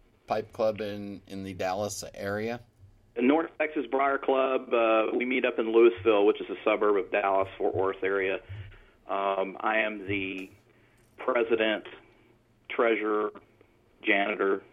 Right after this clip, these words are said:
Speaker 2: everything. And it's a great little club. There's, on, a, on the average, about ten to twelve people. Um, we've got a few more members than that. And, uh, it's a great bunch of guys.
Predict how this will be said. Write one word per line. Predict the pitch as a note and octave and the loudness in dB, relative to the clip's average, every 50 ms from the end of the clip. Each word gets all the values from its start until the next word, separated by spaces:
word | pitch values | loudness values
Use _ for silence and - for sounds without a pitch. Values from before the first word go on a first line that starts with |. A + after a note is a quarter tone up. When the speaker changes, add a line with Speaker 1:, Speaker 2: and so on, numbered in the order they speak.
| _ _ _ _ _ _ _ _ _ _ _ _ _ _ - | _ _ _ _ _ _ _ _ _ _ _ _ _ _ -4
Speaker 2:
everything. | - F#2+ F#2 F#2 F2 - - - - - - - - - _ _ _ _ _ - - - - - - - - _ _ _ - | -2 -2 -2 -2 -4 -6 -8 -12 -12 -14 -18 -20 -20 -20 _ _ _ _ _ -20 -20 -20 -20 -20 -20 -20 -20 _ _ _ -6
And | G2+ G2+ G2+ G2+ G2+ G#2 | -2 0 0 0 0 -2
it's | G2+ F#2 | -2 -2
a | - | 0
great | G2 B2 A#2+ A#2 - | 2 4 2 2 4
little | - A2 G#2 G2 | 2 2 2 2
club. | - - - G#2 F#2+ F#2 F2+ - | 0 0 0 0 0 0 -2 -4
There's, | - F#2 G2 A#2+ - - - - - _ _ _ _ _ _ _ _ _ _ _ _ _ - | -4 -2 -2 -2 -4 -6 -12 -14 -18 _ _ _ _ _ _ _ _ _ _ _ _ _ -6
on, | - G2+ A2 | -4 -2 -2
a, | A2 G2+ - - | -2 -2 -2 -2
on | A2+ A#2 A2+ A2 | -2 -2 0 2
the | A#2 A2 A2 | 4 4 4
average, | A2+ A#2 A#2 G#2+ A2 A2+ A2 A2+ | 4 4 2 2 2 0 2 0
about | A2+ G#2 A2 G#2+ F#2+ - - | 0 0 0 0 -2 -4 -6
ten | - A2+ G#2 G2 | -6 -6 -6 -6
to | F#2 F2+ | -10 -8
twelve | - - A2 G2+ F#2+ - | -2 0 0 0 0 -2
people. | - - G#2+ G2+ - G2 F#2+ - - - - - - _ _ _ _ _ _ _ - - | -6 -8 -8 -4 -4 -4 -6 -6 -10 -20 -20 -20 -20 _ _ _ _ _ _ _ -12 -6
Um, | - F#2 F2+ F2+ F2 E2+ F2+ - - _ _ _ _ _ _ _ _ _ - | -6 -4 -4 -4 -6 -8 -10 -12 -20 _ _ _ _ _ _ _ _ _ -4
we've | - G#2 G2+ - | -2 -2 -2 2
got | - G#2+ G2+ | 2 2 2
a | G2 | 2
few | - - G#2+ G#2+ | -2 -4 -4 -2
more | G#2+ G2 | -2 -4
members | F#2+ G2 F#2+ F#2+ F#2 F#2+ F#2 - G2 | -4 -6 -6 -2 -2 -2 -2 -4 -8
than | F#2 F2 F2+ | -12 -10 -10
that. | F2+ F2+ F2+ F2+ F2+ - - - - _ - - - - - _ _ _ _ _ _ _ _ - | -6 -6 -6 -6 -6 -10 -12 -14 -20 _ -20 -20 -20 -20 -20 _ _ _ _ _ _ _ _ -12
And, | - F#2 F#2 F#2 F2 F#2 F#2+ | -10 -6 -6 -4 -4 -4 -2
uh, | F#2 F2+ F#2 - - - - - _ _ _ - | -2 -2 -2 -4 -8 -14 -20 -20 _ _ _ 0
it's | - C3+ B2+ - | 2 2 2 2
a | - | 2
great | - A#2 A2+ G#2 F2+ - | 2 4 4 4 2 0
bunch | G#2+ G2+ - G2+ | -4 -4 -2 -2
of | F#2 | 0
guys. | G2 G2+ G2+ G2+ G2+ | 2 2 2 2 0